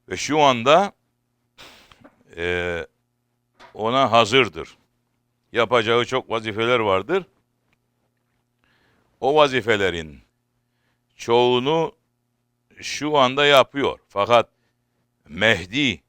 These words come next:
tekbiri al denmesi ona başka bir, başka bir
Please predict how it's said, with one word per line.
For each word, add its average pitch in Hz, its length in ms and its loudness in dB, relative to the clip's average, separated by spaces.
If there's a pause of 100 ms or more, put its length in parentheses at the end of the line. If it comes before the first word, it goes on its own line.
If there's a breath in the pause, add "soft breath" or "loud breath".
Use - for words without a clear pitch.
(200)
tekbiri 117 520 -2
al 104 280 2 (1040)
denmesi 113 580 -2
ona 123 280 0
başka 123 340 -2
bir, 131 220 -8 (640)
başka 98 460 -4
bir 123 240 -6